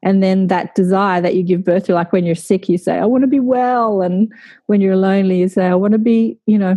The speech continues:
not lonely." And when you're poor, you say, so that desire takes you down a path to find out how you can achieve that. And it took you down this spiritual path, I suppose.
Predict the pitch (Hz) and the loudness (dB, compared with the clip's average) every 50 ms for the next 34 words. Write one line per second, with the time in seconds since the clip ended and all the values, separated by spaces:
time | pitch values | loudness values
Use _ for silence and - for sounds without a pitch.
0 | 208 - 208 220 226 - 196 208 214 214 208 208 202 202 196 196 196 202 196 190 | 0 0 0 0 2 2 0 0 0 2 2 0 0 0 0 0 0 2 2 0
1 | 190 190 - 220 202 202 196 190 190 202 196 185 - - - - _ - - - | 0 0 0 0 2 2 2 0 -2 -2 -4 -8 -10 -14 -20 -20 _ -8 -2 -2
2 | 240 240 226 220 214 175 190 247 233 233 - - - 240 226 208 226 226 226 233 | 0 2 2 0 0 0 -2 -2 -2 -2 -6 -6 -2 -2 0 2 2 0 0 0
3 | 226 220 208 202 202 - - - 226 226 220 - 214 190 226 208 196 190 190 - | 0 0 -2 -2 -4 -4 -4 -2 -2 -2 -2 -2 -2 -2 0 0 -2 -2 -4 -4
4 | - 226 214 196 196 196 208 - - - 202 180 - 208 196 196 190 185 180 170 | -2 -2 0 0 0 -2 -4 -6 -6 -6 -6 -4 -2 -2 -2 0 0 -2 -2 -4
5 | - - 196 196 196 190 190 190 185 - 196 170 165 - - 202 196 214 202 208 | -6 -6 -4 -2 0 0 -2 -2 -2 -2 -2 -4 -4 -4 -2 0 0 0 0 -2
6 | 214 151 - - - 226 165 170 170 170 170 180 - - _ _ _ _ _ _ | -4 -4 -4 -6 -6 -6 -6 -6 -4 -4 -4 -6 -8 -10 _ _ _ _ _ _
7 | _ _ _ _ _ - 208 185 - 254 254 - - 208 208 180 208 190 180 185 | _ _ _ _ _ -8 -8 -4 -2 -2 -2 0 0 0 0 0 0 0 0 0
8 | 185 185 180 185 202 - - - - _ _ - - - - - - 226 214 196 | 0 0 0 -2 -2 -6 -10 -20 -20 _ _ -18 -16 -14 -8 -4 0 0 0 0
9 | 202 - - 185 175 - 175 175 202 247 302 269 180 - - - 160 - - - | -2 -2 -4 -4 -2 -2 -2 -2 -2 0 -2 -2 -4 -6 -6 -6 -6 -8 -8 -10
10 | 175 - 175 165 160 160 - 147 170 185 - - | -8 -4 -4 -2 -2 -2 -4 -4 -6 -8 -10 -14